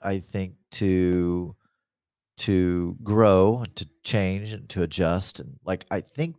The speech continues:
that is truly the, uh, yeah, I, I think that's truly the important, um,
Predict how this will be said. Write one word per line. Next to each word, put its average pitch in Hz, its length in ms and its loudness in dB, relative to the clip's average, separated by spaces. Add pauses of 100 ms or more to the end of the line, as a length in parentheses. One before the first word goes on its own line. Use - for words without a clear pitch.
that 101 260 -2
is 90 300 -8 (140)
truly 113 720 0 (1200)
the, 92 760 2 (240)
uh, 82 680 -4 (2500)
yeah, 151 160 6 (100)
I, 113 200 4
I 117 120 4
think 139 280 2
that's - 260 4
truly 131 680 4
the 101 560 0
important, 110 720 -2 (1600)
um, 78 520 -2